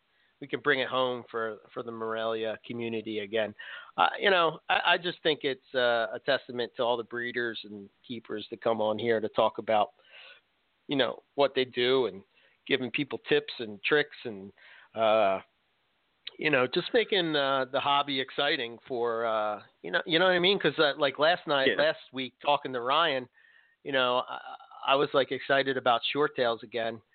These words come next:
Speaker 1: after hearing 'em because, you know, that passion was flowing, you know what I mean? <laughs> He got it, he got it going.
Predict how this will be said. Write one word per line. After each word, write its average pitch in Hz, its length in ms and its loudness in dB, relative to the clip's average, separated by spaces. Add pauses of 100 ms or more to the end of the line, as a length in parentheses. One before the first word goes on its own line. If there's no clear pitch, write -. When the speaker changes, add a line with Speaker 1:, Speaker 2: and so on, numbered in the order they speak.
(380)
Speaker 1:
after 117 280 0
hearing 147 320 4
'em 120 140 0
because, 117 480 0
you 127 80 -6
know, 107 300 -2
that 104 180 -6
passion 110 480 2
was 110 220 -12
flowing, 107 500 -6 (140)
you 123 100 -8
know 117 80 -4
what 113 120 -4
I 113 40 -6
mean? 123 240 -2 (100)
<laughs> 170 140 0
He - 220 -2
got 151 200 4
it, 127 200 -2
he 170 80 -8
got 160 200 4
it 127 120 -4
going. 143 340 2